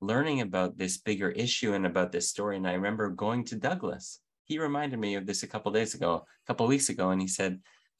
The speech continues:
and I went to, in his office, I said, "Douglas, how is this possible? How is this not just legal?" Well, I was a law student then. So my first question was, "How is this legal and how did this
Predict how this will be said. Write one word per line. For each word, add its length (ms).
and 100
I 80
went 220
to, 300
in 80
his 120
office, 360
I 40
said, 200
"Douglas, 400
how 360
is 160
this 440
possible? 680
How 260
is 180
this 460
not 240
just 240
legal?" 680
Well, 380
I 100
was 180
a 40
law 200
student 340
then. 220
So 120
my 220
first 240
question 260
was, 160
"How 240
is 100
this 200
legal 320
and 100
how 180
did 120
this 220